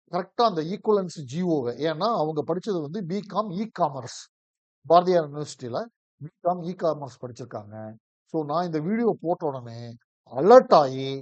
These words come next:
அவங்க அந்த பா-, பாரதியார் யூனிவர்சிட்டியினுடைய இ-காமர்ஸ், பிகாம் இ-காமர்ஸ்ங்கிற டிகிரி பிகாமுக்கு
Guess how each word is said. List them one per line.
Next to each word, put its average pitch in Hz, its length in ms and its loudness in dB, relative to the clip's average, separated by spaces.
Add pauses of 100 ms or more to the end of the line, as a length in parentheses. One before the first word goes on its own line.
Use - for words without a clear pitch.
(440)
அவங்க 151 320 -6 (340)
அந்த 160 360 -4 (720)
பா-, 151 260 2
பாரதியார் 190 440 4
யூனிவர்சிட்டியினுடைய 170 600 -6 (120)
இ-காமர்ஸ், 165 720 -2 (320)
பிகாம் 196 460 -2
இ-காமர்ஸ்ங்கிற 180 720 -2
டிகிரி 139 360 -6 (500)
பிகாமுக்கு 214 640 -4